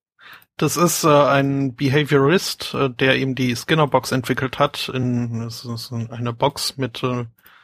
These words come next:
mit, äh, Tasten, die ihm nach Druck irgendeine Belohnung, ähm, ausgespuckt haben. Und, äh, darin hat er halt, äh,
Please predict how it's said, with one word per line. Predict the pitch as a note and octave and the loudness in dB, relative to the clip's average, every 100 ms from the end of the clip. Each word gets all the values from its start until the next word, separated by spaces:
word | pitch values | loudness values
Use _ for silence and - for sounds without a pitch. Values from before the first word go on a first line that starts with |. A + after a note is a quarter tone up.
| _ _ _ _ | _ _ _ _
mit, | C3 A#2+ B2+ | -8 -4 -2
äh, | A#2+ A2+ | -4 -2
Tasten, | - C#3+ - - D3+ D3 - | -2 -2 -2 -2 0 0 0
die | C3 B2+ B2 | 0 2 0
ihm | B2+ B2+ B2+ | 0 -2 0
nach | B2 A#2 | 0 0
Druck | - - C#3 - | -2 -4 -2 -2
irgendeine | C#3 B2+ A#2+ B2+ | 0 0 0 0
Belohnung, | B2 B2 C#3 C#3+ C#3 A#2+ | -2 0 2 2 2 0
ähm, | C3 B2 B2 C3+ _ _ _ _ _ _ | 0 0 0 -6 _ _ _ _ _ _
ausgespuckt | - C3+ - D#3 - D3 - - | 0 2 2 -2 -2 -6 -4 0
haben. | C3 C3 C#3 B2+ | 2 4 0 -2
Und, | B2 A#2+ - | -4 -4 -4
äh, | A#2+ A#2 | -6 -4
darin | A#2+ A#2 C3 C3 A#2 | 2 2 2 0 0
hat | B2+ B2+ | -2 0
er | A2+ | 0
halt, | B2 A#2 - | 0 -2 -4
äh, | A#2+ | -4